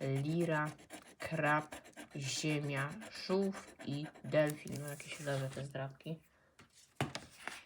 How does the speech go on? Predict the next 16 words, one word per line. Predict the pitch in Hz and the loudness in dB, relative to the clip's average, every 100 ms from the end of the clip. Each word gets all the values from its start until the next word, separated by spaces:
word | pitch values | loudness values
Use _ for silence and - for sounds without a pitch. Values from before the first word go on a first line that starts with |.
| - - - - - | -18 -14 -6 0 4
Krzyżóweczka | 202 185 170 160 - 123 123 | 4 6 4 2 2 -2 -2
X | - 170 - | -2 -2 -4
X | 131 - - | -6 -4 0
L | 175 | 2
z | 160 | 0
numerem | 147 143 139 135 | -2 0 2 2
czternastym | - - 160 160 156 156 - 147 | -2 2 4 6 4 0 0 -6
w | 139 | -4
bonusie | 147 156 151 147 139 - - - | 0 2 2 0 -2 -2 -4 -2
konsul. | - 175 175 - - 147 147 - - - - | 2 4 4 0 0 0 -2 -6 -18 -16 -6
No | 139 135 | -2 -2
i | |
zobaczymy. | 135 135 139 131 - 131 123 - _ _ _ - | -2 -4 -6 -6 -4 -4 -4 -12 _ _ _ -12
Może | 139 127 127 | -8 -6 -6
tu | - 151 160 | -4 -2 -2
coś. | - 165 156 - | -2 -4 -4 -8